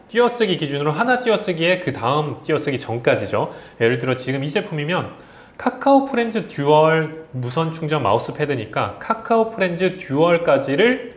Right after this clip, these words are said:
만약에 검색어가 공란이면 검색을 해서 순위를 보여줍니다. 위 제품이면 다얼유 에이 구오공 지까지를 검색어로 체크를 해주죠.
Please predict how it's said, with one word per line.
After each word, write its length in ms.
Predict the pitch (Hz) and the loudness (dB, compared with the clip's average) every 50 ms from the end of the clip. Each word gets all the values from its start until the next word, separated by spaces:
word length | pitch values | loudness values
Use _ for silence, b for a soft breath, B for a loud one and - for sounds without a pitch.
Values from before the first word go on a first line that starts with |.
| - - - | -18 -10 -4
만약에 340 | 117 104 110 131 143 147 139 | -2 -2 0 0 0 0 0
검색어가 540 | - 120 123 123 170 156 143 135 131 123 123 | 0 -2 -2 0 0 0 2 2 2 2 2
공란이면 800 | - 127 139 143 151 143 135 135 151 196 226 247 247 - B B B B B | 0 -2 -2 0 0 -2 -2 -2 0 0 0 0 -2 -6 B B B B B
검색을 400 | B - 123 123 156 151 143 139 | B -2 -2 0 0 0 0 0
해서 160 | 139 139 156 | -2 -2 -4
순위를 420 | 147 - - 160 160 151 156 160 156 | -4 -4 -4 -6 -4 -2 -4 -2 -2
보여줍니다. 600 | 160 170 170 165 - 120 104 98 101 92 90 - B B B B B B B | 0 -2 -2 -2 -4 -6 -4 -2 -2 -2 -2 -4 B B B B B B B
위 100 | 143 160 | -6 -4
제품이면 760 | 160 - 208 214 - 175 160 151 139 143 165 190 214 220 - B B B B B | -2 -2 -2 -2 -2 -4 -4 -4 -2 -2 -2 -2 -2 -4 -6 B B B B B
다얼유 720 | - 110 113 139 151 151 147 143 156 185 214 214 175 143 - | 0 2 2 4 4 2 0 0 0 0 0 0 -2 -4 -4
에이 380 | 160 156 165 185 190 190 190 185 | -4 -2 0 0 0 -2 -4 -6
구오공 540 | - - 143 151 156 156 156 160 160 143 - | -4 -4 -2 0 0 0 -2 -2 -4 -4 -6
지까지를 1040 | - - 147 - - 139 117 110 - 131 131 131 170 202 233 247 247 - - - - | -8 -8 -6 -2 -2 -2 -2 0 -2 -2 0 2 2 2 2 0 -2 -6 -12 -14 -8
검색어로 560 | - 117 117 117 - 131 117 107 104 104 113 | -4 -4 -4 -2 0 0 0 0 0 -2 -4
체크를 320 | - - 147 - - 139 | -4 -4 -4 -2 -2 -2
해주죠. 300 | 147 143 151 127 95 80 | -2 -4 -4 -6 -6 -6